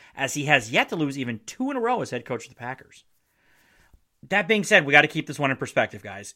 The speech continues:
It's still the Houston Texans, a not at all very good team. So it's not as though the doubts created by last week's defeat will be totally silenced.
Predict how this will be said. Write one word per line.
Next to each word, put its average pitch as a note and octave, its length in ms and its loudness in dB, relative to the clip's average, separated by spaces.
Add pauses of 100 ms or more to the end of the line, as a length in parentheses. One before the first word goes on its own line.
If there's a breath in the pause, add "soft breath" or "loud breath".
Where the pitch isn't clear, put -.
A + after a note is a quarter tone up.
It's - 180 -8
still G3 440 2
the F3 100 -4
Houston D#3 300 -6
Texans, F3 480 -6
a B2 140 -6
not C3+ 280 2
at E3+ 60 -2
all D3 200 2
very B2+ 200 0
good A#2+ 160 -8
team. F3 400 -6 (580 soft breath)
So G#3+ 160 2
it's G#3+ 120 -2
not C4 220 4
as C#4+ 120 -2
though C#4 120 6
the B3 100 -2
doubts A3+ 400 2
created G3 420 2
by E3+ 120 4
last E3 360 0
week's D#3 260 -2
defeat D#3+ 440 -4
will D#3 80 -8
be B2 140 -6
totally B2+ 400 0
silenced. G2 720 -14